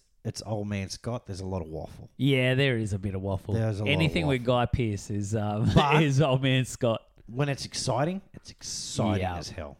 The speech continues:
Speaker 2: Yeah, when he's got
Speaker 1: But
Speaker 2: Noomi
Speaker 1: Old Man
Speaker 2: Rapace.
Speaker 1: Waffle. They get turned into
Speaker 2: Oh,
Speaker 1: Old Man
Speaker 2: yes.
Speaker 1: Waffles.
Speaker 2: So the number one film for twenty seventeen, Craig.
Speaker 1: Yep.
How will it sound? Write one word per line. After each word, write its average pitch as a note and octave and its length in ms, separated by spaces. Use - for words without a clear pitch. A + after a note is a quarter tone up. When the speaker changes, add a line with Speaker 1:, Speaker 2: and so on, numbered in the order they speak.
Speaker 2:
Yeah, G#2+ 340
when C3 200
he's C#3+ 160
got B2 240
Speaker 1:
But A#2 160
Speaker 2:
Noomi A2+ 140
Speaker 1:
Old C#3 140
Man A#2+ 180
Speaker 2:
Rapace. G#2+ 140
Speaker 1:
Waffle. G2+ 380
They A#2+ 120
get D#3+ 240
turned E3+ 200
into C3+ 120
Speaker 2:
Oh, D3+ 60
Speaker 1:
Old A#2+ 120
Man A2+ 220
Speaker 2:
yes. G2+ 80
Speaker 1:
Waffles. F#2+ 500
Speaker 2:
So D#3+ 480
the E3+ 120
number C#4+ 220
one B3 180
film E3 260
for B2+ 160
twenty B2+ 300
seventeen, G#2+ 680
Craig. F#2+ 380
Speaker 1:
Yep. C#3+ 240